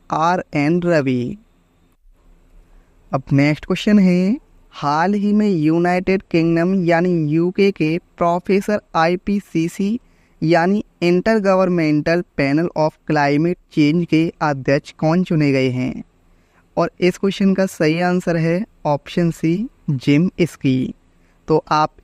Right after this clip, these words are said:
इमेज में भी देख सकते हैं, ये हैं जिम इस्की। और यही यूनाइटेड किंगडम यानी यूके के प्रोफेसर आईपीसीसी यानी Intergovernmental Panel of Climate Change के अध्यक्ष चुने गए हैं।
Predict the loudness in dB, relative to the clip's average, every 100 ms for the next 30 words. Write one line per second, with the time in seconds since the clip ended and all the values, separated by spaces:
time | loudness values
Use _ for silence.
0 | -2 2 2 2 2 2 0 -2 -2 -6
1 | -2 0 0 -2 -6 _ -4 -2 2 2
2 | 2 0 0 0 0 0 -2 -2 -4 -2
3 | -2 -2 -4 _ _ _ _ _ -2 -2
4 | -2 -6 -2 2 2 2 -2 -4 -6 -6
5 | -4 0 0 0 0 -2 -4 -2 -2 0
6 | 0 0 0 0 0 0 0 0 0 0
7 | -2 0 -2 0 -2 -2 -2 -6 _ -2
8 | 0 -2 -2 -4 -2 -2 -2 0 2 2
9 | 0 -2 0 0 0 0 2 2 0 0
10 | 0 -2 -2 -4 -2 -2 0 0 -2 -4
11 | -4 _ -2 0 0 -2 -4 0 2 2
12 | 0 -2 -2 -2 -2 -2 -4 -6 -6 0
13 | 2 2 0 -2 -4 -4 -6